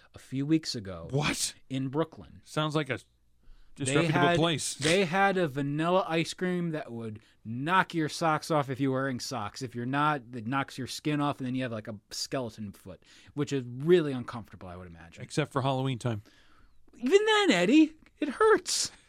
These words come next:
Speaker 1: You have raw flesh
Speaker 2: So,
Speaker 1: dangling off of the
Speaker 2: so,
Speaker 1: foot.
Speaker 2: so it happened to you, Mister No Socks vanilla ice cream.
Speaker 1: Yeah, it was a delicious ice cream, but now give the foot, Eddie.
Speaker 2: Okay.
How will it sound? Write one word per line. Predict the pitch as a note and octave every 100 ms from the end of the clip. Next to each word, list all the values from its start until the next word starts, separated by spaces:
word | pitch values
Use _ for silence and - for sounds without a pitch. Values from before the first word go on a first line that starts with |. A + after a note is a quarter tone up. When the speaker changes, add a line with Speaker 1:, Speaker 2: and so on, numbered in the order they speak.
| _ _ _ - - - F4
Speaker 1:
You |
have | E4+
raw | C#4 E4+ F4
flesh | - D#4 F#4 -
Speaker 2:
So, | F#3+
Speaker 1:
dangling | G3 F3+ F3+ F3
off | E3+
of | F3+
the | D3+
Speaker 2:
so, | D3
Speaker 1:
foot. | -
Speaker 2:
so | E3 D#3
it | D#3
happened | E3 D#3
to | D#3+
you, | C3 C3
Mister | D3 - C#3+
No | D3
Socks | C#3 C#3+ C#3
vanilla | C#3+ C#3 C3+
ice | C3+ C3
cream. | - C3+ D#3+
Speaker 1:
Yeah, | D#4+
it |
was | C#4 A#3
a |
delicious | A3 C#4 D#4+ E4+ E4+
ice | F#4 -
cream, | B3+
but | C4 C4+
now | D#4 E4
give | E4+ F4
the | D4+
foot, | C#4+ - A4
Eddie. | F#3 D3 B2 G3+ - - - - _ _ A#2
Speaker 2:
Okay. | B2 B2+